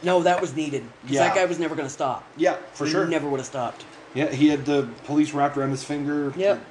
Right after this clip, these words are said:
Speaker 2: Yeah.
Speaker 1: Yep. Everyone terrified. So good on you, girls. Um, so yeah, that's it for us. You can follow us on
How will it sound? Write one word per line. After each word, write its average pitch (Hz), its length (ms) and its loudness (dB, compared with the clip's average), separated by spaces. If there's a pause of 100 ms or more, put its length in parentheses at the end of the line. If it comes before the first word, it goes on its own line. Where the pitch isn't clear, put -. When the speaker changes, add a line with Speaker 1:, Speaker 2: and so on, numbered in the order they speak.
(140)
Speaker 2:
Yeah. 127 160 -2 (500)
Speaker 1:
Yep. 160 220 0 (100)
Everyone 156 340 0
terrified. 147 500 0 (160)
So 143 200 0
good 185 220 6
on 190 240 4
you, 180 80 0
girls. 160 520 -2 (1160)
Um, 185 420 2 (640)
so 233 120 -2
yeah, 277 200 2
that's 220 300 2
it 302 240 0
for 180 220 0
us. 226 420 0 (220)
You 180 160 -4
can 185 260 -2
follow 202 340 0
us 196 260 2
on 156 480 -2